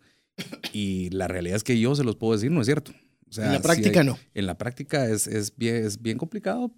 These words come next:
Speaker 1: Pueden hacer plata en Forex. Eh, em, ahí es muchísimo más el tema de las inversiones intraday, se llama, ¿verdad? O sea, a, a cortísimo plazo. O sea, de
Speaker 2: Horas.
Speaker 1: hecho, de hecho, sí, de hecho, una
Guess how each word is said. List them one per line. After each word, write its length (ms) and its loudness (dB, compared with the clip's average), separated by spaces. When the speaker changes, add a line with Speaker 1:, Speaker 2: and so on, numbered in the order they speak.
Speaker 1:
Pueden 260 2
hacer 220 0
plata 300 0
en 80 -2
Forex. 480 -2
Eh, 640 2
em, 400 -2
ahí 200 4
es 120 4
muchísimo 720 4
más 480 2
el 160 -4
tema 340 2
de 80 2
las 220 0
inversiones 680 0
intraday, 720 0
se 160 0
llama, 280 -2
¿verdad? 240 -2
O 40 -2
sea, 200 0
a, 240 4
a 100 -10
cortísimo 840 -2
plazo. 280 2
O 60 -4
sea, 240 2
de 140 6
Speaker 2:
Horas. 360 10
Speaker 1:
hecho, 80 -6
de 200 4
hecho, 280 2
sí, 160 4
de 140 4
hecho, 180 0
una 580 2